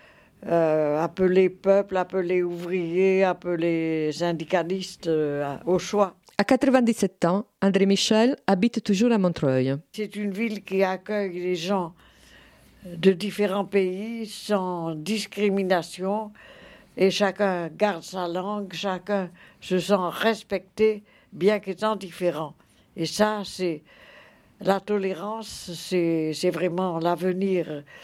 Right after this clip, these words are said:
Speaker 1: de la cohabitation humaine, de l'entente humaine. Si on n'arrive pas à cohabiter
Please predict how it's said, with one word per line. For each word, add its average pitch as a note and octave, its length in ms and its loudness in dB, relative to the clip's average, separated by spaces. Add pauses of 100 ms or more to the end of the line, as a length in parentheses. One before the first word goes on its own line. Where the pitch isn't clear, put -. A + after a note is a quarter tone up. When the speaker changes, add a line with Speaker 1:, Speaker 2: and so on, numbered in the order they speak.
(480)
Speaker 1:
de F3 160 4
la E3+ 200 2
cohabitation E3+ 920 -2
humaine, F#3 560 -2 (540)
de F3 160 2
l'entente E3+ 520 -2
humaine. G3+ 680 -2 (480)
Si - 160 -2
on F#3+ 60 2
n'arrive F3+ 380 -2
pas F#3+ 220 0
à D#3+ 60 -6
cohabiter F#3 840 -4